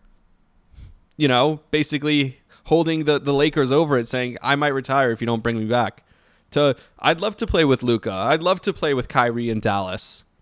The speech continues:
All of a sudden, he goes back to that plotting and just becomes so distasteful. We'll have an entire offseason to talk about those storylines,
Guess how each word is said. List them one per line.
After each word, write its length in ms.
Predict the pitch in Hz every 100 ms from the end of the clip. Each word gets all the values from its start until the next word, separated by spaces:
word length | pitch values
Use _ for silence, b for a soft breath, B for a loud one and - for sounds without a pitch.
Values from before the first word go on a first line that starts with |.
| _ _ -
All 140 | 175
of 60 | 175
a 40 |
sudden, 240 | 170 160
he 80 | 143
goes 220 | 131 139
back 240 | 123 135 139
to 80 | 135
that 160 | 117
plotting 420 | - 123 117 113 107 b b
and 100 | 127
just 140 | 127 120
becomes 240 | 135 120
so 160 | - 123
distasteful. 520 | 113 - 120 - 120
We'll 120 | 131
have 140 | 151 139
an 220 | 117 117
entire 540 | - 113 - 147 143 123
offseason 420 | 120 113 120 107
to 80 | 104
talk 160 | 113
about 180 | 101 98
those 220 | 151 147
storylines, 460 | 143 127 120 113 107